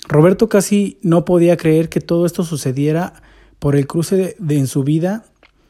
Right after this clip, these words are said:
de los mensajes de una desconocida y por esta extraña e involuntaria comedia de enredos.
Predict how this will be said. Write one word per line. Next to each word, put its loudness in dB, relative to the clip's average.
de 0
los 0
mensajes -2
de 0
una 2
desconocida -2
y 0
por -4
esta -2
extraña -4
e -4
involuntaria -2
comedia -4
de -4
enredos. -8